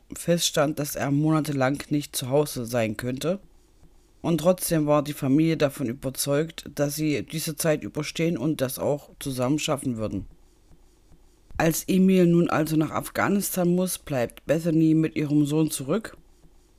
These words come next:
Sie zieht nun in ein Apartment, was näher an ihrem Arbeitsplatz ist, und lässt den kleinen Kai oft bei ihren Schwiegereltern oder bei ihrer Mutter,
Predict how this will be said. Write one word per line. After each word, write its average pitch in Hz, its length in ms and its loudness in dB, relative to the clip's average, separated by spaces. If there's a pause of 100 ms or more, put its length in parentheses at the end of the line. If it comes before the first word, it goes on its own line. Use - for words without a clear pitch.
(140)
Sie 185 180 -4
zieht 214 300 -2
nun 202 140 6
in 170 100 4
ein 120 160 0
Apartment, 160 600 0
was 143 220 -2
näher 151 240 4
an 127 160 2
ihrem 123 300 0
Arbeitsplatz 170 680 -2
ist, - 300 -4
und 147 300 0
lässt 156 260 0
den 147 80 -2
kleinen 135 380 -2
Kai 143 400 2
oft - 240 0
bei 139 100 -4
ihren 147 300 0
Schwiegereltern 151 680 0
oder 139 160 -2
bei 135 140 -2
ihrer 139 220 -2
Mutter, 160 400 2